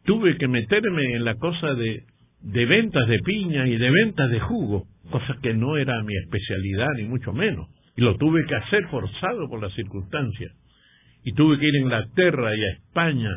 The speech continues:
y a Francia. Y ahí me encuentro que venían piñas de África al menor costo. Y fíjese usted que la Dole, que tenía la isla de Lanai, que yo visité, produciendo piña,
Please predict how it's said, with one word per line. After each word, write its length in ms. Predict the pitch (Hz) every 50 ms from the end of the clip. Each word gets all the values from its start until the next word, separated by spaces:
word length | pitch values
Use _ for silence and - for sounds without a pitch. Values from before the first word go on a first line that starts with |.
| 95
y 80 | - 104
a 80 | 98 87
Francia. 640 | - 143 165 180 170 143 - - 127 101 85 - - _ _ _ _ _ _ _ _ _ _ _ _ _ _ _ _ _ -
Y 100 | 127 127
ahí 160 | 123 143 170
me 80 | 170
encuentro 420 | 156 135 - 165 160 156 156 196 196 175 160
que 220 | 160 139 139 127 123
venían 460 | 131 127 120 127 131 147 151 143 135 -
piñas 360 | - 160 143 147 143 143 139
de 140 | 147 147 147
África 500 | 165 180 170 185 196 190 226 208 196 185
al 60 | 175
menor 400 | 165 165 151 151 175 226 233 -
costo. 540 | 185 151 135 135 - - 170 160 151 147 - _ _ _ _ _ _ _ _ _ _ _
Y 60 | - -
fíjese 360 | - 175 180 202 165 - 170
usted 260 | 139 - 180 175 170
que 220 | 170 165 135 120 - - _ _ _ _ _ _ _
la 200 | - 123 127 127
Dole, 460 | 123 139 185 175 151 120 110 98 90 - - _ _ _ _ _ _ _ _ _ _
que 120 | 135 123
tenía 460 | - 135 123 135 160 180 180 165 156
la 160 | 151 143 135 147
isla 300 | 165 165 147 156 151 143
de 120 | 135 131
Lanai, 400 | 127 120 120 120 131 147 156 147
que 120 | - 123 104
yo 160 | 101 113 123
visité, 600 | 127 117 - - 135 - 104 - 135 127 107 - - _ _ _ _ _ _ _ _ _ _ _ _ _ _ _ _ _ _ _ _ _
produciendo 560 | 135 113 110 107 - 156 156 160 151 143 151
piña, 380 | 147 175 185 190 208 185 170